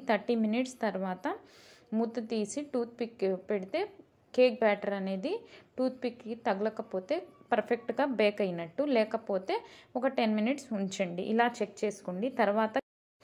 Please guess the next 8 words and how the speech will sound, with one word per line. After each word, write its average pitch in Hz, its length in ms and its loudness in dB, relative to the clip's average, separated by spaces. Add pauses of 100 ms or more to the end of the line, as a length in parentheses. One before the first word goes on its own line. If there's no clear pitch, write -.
(400)
అరగంట 214 480 4
పాటు 220 400 0
దాన్ని 220 320 0
కదిలీకుండా 220 640 0
అలానే 208 380 2
ఉంచి 202 320 -4
చల్లారిన 214 640 2
తర్వాత 185 560 -4